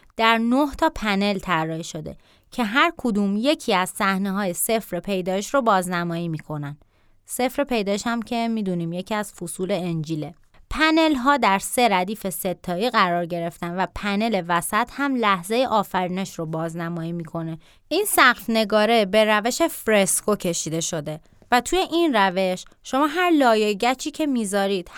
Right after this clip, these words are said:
هشت ساعت فرصت دارید که روش کار کنید،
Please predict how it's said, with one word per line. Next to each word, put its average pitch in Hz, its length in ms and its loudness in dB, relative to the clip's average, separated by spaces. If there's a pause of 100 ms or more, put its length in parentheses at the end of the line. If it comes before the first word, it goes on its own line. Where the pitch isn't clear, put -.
(120)
هشت 320 380 0
ساعت 185 440 2
فرصت 220 640 0
دارید 185 320 0
که 220 140 -6
روش 240 220 -6
کار 190 280 2
کنید، 160 440 -8